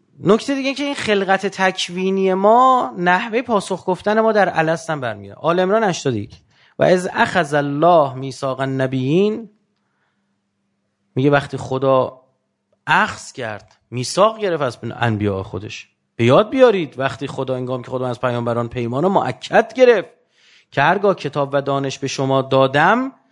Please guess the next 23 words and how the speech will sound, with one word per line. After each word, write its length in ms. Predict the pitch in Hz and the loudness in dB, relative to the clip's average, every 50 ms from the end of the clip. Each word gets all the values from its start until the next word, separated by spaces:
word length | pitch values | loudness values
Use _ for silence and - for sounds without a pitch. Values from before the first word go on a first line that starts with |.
| _ _ _ _ _ _ _ _ _ _ _ | _ _ _ _ _ _ _ _ _ _ _
و 60 | - | -4
سپس 400 | - - 214 202 - 190 165 - | 0 0 0 2 2 -2 -2 -4
پیامبری 600 | - - 151 151 147 143 139 139 143 170 208 247 | -6 -4 -2 -2 -2 -2 -2 0 2 2 2 2
به 100 | 226 190 | 0 -2
سوی 220 | 165 - - 156 139 | -2 -2 -4 -6 -6
شما 260 | - 151 143 143 139 | -4 -2 -2 0 -2
آمد 500 | - - 143 139 135 139 151 175 202 - | 0 2 2 2 2 4 2 2 2 0
که 100 | - 190 | -2 -2
آنچه 340 | - 175 208 233 226 - 175 | 0 0 0 0 0 -2 -2
را 120 | 147 147 | -2 -2
که 120 | 143 - 147 | -4 -4 -4
با 160 | 139 135 131 | -4 -4 -4
شماست 380 | - - 139 135 131 127 - | -4 -4 -4 -2 -4 -4 -4
تصدیق 380 | - 147 135 135 - - 139 131 | -4 -4 -4 -4 -6 -8 -8 -6
می‌کند، 380 | 139 131 - 147 151 185 214 196 | -6 -4 -4 -2 0 0 0 2
به 80 | 180 | 2
او 160 | 156 175 220 | 2 2 0
به 100 | 202 220 | 0 -4
ایمان 360 | 175 170 165 156 156 180 208 220 | -4 -2 0 2 2 2 2 2
بیاورید 520 | 214 220 226 220 226 226 233 247 214 196 | 2 4 4 6 4 4 2 0 0 2
و 20 | |
او 300 | 180 160 - 175 196 208 | 2 2 2 2 2 4
را 340 | 214 226 240 240 247 247 - | 6 6 6 4 2 0 -4